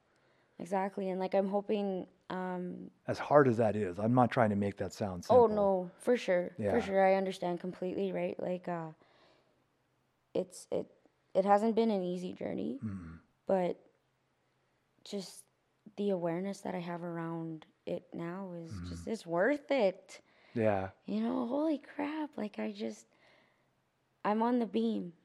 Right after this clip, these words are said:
Speaker 2: Mm-hmm.
Speaker 1: you know, and I'm, I'm gonna, I have complete faith that everything that will be put in front of me is something that I know I can accomplish, like,
Speaker 2: Mm-hmm.
Speaker 1: something that I can accomplish or that my God knows that I can accomplish.
Speaker 2: Mm-hmm.
Speaker 1: Um,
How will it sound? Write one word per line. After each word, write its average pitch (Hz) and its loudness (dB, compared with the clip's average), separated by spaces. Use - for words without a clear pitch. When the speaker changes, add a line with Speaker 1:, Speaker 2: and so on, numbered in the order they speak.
Speaker 2:
Mm-hmm. 98 -4
Speaker 1:
you 208 -2
know, 202 2
and 202 -2
I'm, 196 -2
I'm 185 -2
gonna, 190 -2
I 185 -2
have 214 -2
complete 220 -2
faith 208 -2
that 185 2
everything 214 2
that 202 -4
will 196 0
be 202 -4
put 196 -2
in 196 0
front 180 -2
of 190 -6
me 214 -6
is 180 0
something 185 -2
that 175 2
I 180 2
know 180 2
I 170 2
can 180 -8
accomplish, - -8
like, 190 4
Speaker 2:
Mm-hmm. 160 -6
Speaker 1:
something 196 0
that 180 4
I 175 4
can 175 -4
accomplish 175 -4
or 185 0
that 180 4
my 175 0
God 170 -2
knows 170 -4
that 170 0
I - 0
can - -8
accomplish. - -8
Speaker 2:
Mm-hmm. - -12
Speaker 1:
Um, 170 -8